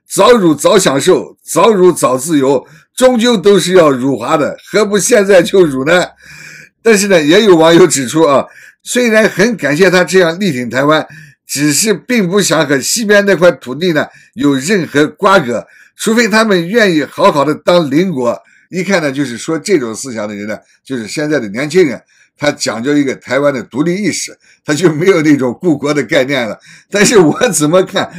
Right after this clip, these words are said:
卡尔巴斯的这个创意啊，都是跟那个故国有关系的，而且他这个创意呢，暗指你中共武统台湾呢，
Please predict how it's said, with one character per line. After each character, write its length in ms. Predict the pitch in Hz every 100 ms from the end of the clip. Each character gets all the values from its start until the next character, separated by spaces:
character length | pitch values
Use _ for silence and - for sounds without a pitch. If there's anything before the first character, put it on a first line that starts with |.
| 170
卡 180 | - 202
尔 160 | 196 143
巴 220 | - 165
斯 100 | 160
的 140 | 165
这 80 | 147
个 100 | 143 143
创 280 | - 151
意 160 | 151 139
啊， 140 | 110 90 170 170 - _
都 140 | 190 175
是 120 | 156
跟 220 | 131 165
那 80 | 160
个 180 | 139 120
故 280 | - 170 120
国 160 | 127
有 220 | 131 101 92
关 260 | 120 113
系 200 | 104 101
的， 120 | 87 - _ - _
而 140 | - 208
且 120 | 196
他 140 | 185
这 80 | 196
个 80 | 175
创 260 | - 196
意 60 | 170
呢， 140 | 131 117
暗 260 | - 233 175
指 200 | 113 135
你 120 | 117 98
中 200 | 165 156
共 160 | 147
武 160 | 113 175
统 160 | 127
台 200 | 107 135
湾 160 | 156
呢， 80 | 165